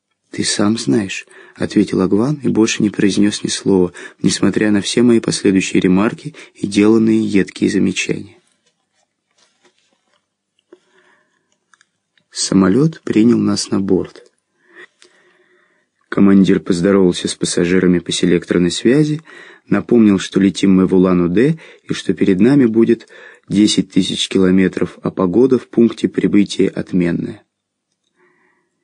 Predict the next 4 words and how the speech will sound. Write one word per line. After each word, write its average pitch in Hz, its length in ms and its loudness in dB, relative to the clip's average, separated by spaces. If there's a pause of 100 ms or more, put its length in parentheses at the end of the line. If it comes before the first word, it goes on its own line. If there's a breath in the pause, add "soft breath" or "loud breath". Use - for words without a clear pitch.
(380)
Девушки-стюардессы 101 1200 0 (640 soft breath)
тут 131 160 0
же 123 100 0
продемонстрировали 92 920 0